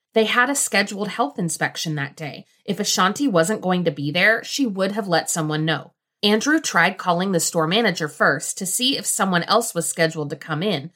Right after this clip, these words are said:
but when that didn't work, he decided to just call Ashanti directly.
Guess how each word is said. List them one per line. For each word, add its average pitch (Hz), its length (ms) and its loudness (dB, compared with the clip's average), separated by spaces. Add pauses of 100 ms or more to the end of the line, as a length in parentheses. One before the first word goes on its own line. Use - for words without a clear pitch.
but 202 200 4
when 190 180 -2
that 160 200 0
didn't 285 240 -2
work, 320 320 2
he - 240 -6
decided 285 560 0
to 247 80 -6
just 196 340 -2
call 180 260 0
Ashanti 165 460 -6
directly. 147 600 -4